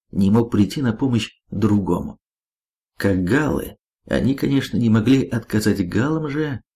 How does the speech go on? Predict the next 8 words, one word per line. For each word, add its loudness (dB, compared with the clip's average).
тем 0
более, 2
что -2
принято 2
решение – -6
очевидно, 0
имело 2
целью 0